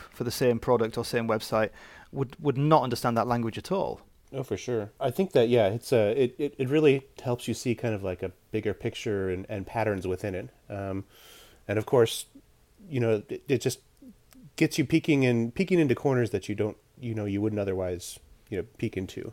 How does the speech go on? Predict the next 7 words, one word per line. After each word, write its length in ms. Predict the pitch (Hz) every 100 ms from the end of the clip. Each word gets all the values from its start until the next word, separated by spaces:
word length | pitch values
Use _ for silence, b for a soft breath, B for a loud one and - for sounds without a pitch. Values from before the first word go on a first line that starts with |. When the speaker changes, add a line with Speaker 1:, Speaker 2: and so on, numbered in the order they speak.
| -
Speaker 2:
right? 280 | - 90 -
Like, 280 | 90 87 - b b b b b b b b b -
like, 180 | 90 107
"Oh, 140 | 131
I 120 | 120
didn't 200 | 123 131
even, 280 | 127 127 107